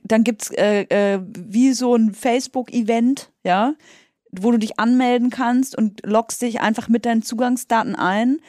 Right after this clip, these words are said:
so wie du das bei einem Insta-Live-Stream auch machst. Du gehst einfach mit in den Stream, nur dass du diese komische Brille anhast und dann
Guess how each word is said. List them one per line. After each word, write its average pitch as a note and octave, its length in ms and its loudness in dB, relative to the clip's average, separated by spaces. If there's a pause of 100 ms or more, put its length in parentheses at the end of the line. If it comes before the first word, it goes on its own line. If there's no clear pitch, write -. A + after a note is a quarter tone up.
(140)
so A3+ 160 -4
wie A3+ 60 2
du G#3+ 120 0
das G3+ 140 -8
bei G#3+ 120 -2
einem G#3 240 0
Insta-Live-Stream A3 1500 0
auch - 280 -2
machst. A#3 360 -2
Du G#3+ 140 -4 (100)
gehst A3 380 -4
einfach G#3+ 280 -2
mit A3+ 160 2
in A3 180 2
den G#3+ 140 2
Stream, A3+ 420 2 (300)
nur B3 100 0
dass A#3 160 -2
du B3 160 -2
diese G#3 240 -4
komische A3 380 -2
Brille F#3 360 -2
anhast A3 460 -4
und A3+ 100 -4
dann A3+ 240 -2